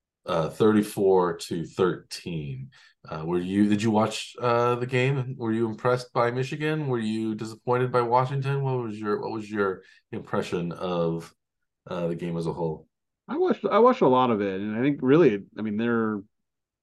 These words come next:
Speaker 2: the, uh, Michigan running back, that Blake Corum, seems to be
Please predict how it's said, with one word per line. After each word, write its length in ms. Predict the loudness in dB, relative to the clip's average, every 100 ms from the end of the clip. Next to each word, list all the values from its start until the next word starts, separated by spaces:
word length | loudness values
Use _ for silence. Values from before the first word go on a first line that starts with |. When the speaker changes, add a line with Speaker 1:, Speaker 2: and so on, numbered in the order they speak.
| _
Speaker 2:
the, 200 | -2 -2
uh, 440 | -2 -4 -4 -4 -2
Michigan 380 | 0 0 -2 -2
running 260 | -2 -2
back, 280 | -4 -10 -8
that 220 | -10 -6
Blake 220 | -4 -4 -6 -16
Corum, 580 | -4 0 0 0 -6 -10
seems 280 | -8 -8 -8
to 100 | -6
be 400 | -4 -4 -6